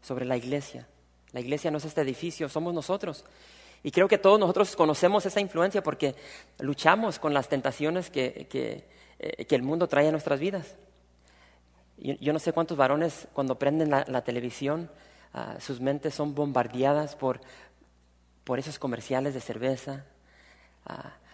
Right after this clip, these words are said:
no tanto que, que tal vez tienes la tentación de tomar, puede ser que sí, pero las muchachonas que ponen ahí de bikini, en-, modelando la, la cerveza, ah, refrescos, para todo quieren poner una, una, una mujer desnuda.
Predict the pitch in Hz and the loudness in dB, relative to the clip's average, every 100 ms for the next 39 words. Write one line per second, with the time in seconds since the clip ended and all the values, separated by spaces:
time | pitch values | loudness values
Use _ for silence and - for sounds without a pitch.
0 | - 160 160 170 165 156 - - - 131 | 0 6 8 6 4 -4 -6 -20 -8 -4
1 | 120 - 131 123 131 135 147 139 127 117 | -4 -4 -2 0 0 0 0 0 0 -2
2 | 113 - 131 131 107 127 170 - 143 147 | -6 -4 -4 -4 -2 2 2 2 0 0
3 | - 123 160 170 143 127 - - - 135 | -4 -4 -2 -2 -2 -2 -4 -18 -16 -2
4 | 127 131 120 127 143 170 165 127 135 143 | 0 0 -2 0 0 0 0 0 2 0
5 | 185 185 - _ - _ _ - - _ | 0 -6 -16 _ -20 _ _ -20 -20 _
6 | 117 127 147 135 123 135 147 170 156 - | -4 0 2 0 -2 -2 -2 -4 -8 -10
7 | 127 - - - 139 135 127 127 147 151 | -12 -12 -20 -12 -4 0 2 2 0 2
8 | 135 120 123 127 127 117 135 135 160 147 | 2 0 -4 -6 -4 -2 -4 -2 -10 -10
9 | - - - - - - - - - _ | -20 -20 -20 -20 -16 -14 -14 -16 -20 _
10 | _ - 120 143 160 - 185 180 - _ | _ -12 -6 -2 -2 -2 -8 -10 -16 _
11 | 139 135 175 185 190 180 147 156 175 170 | -2 0 0 0 -4 -4 -4 0 0 -2
12 | 151 151 165 147 - - - - _ _ | -4 -2 -2 -2 -10 -20 -20 -20 _ _
13 | 147 160 143 147 147 135 127 135 131 | -4 -2 -2 -2 0 -2 -2 -6 -8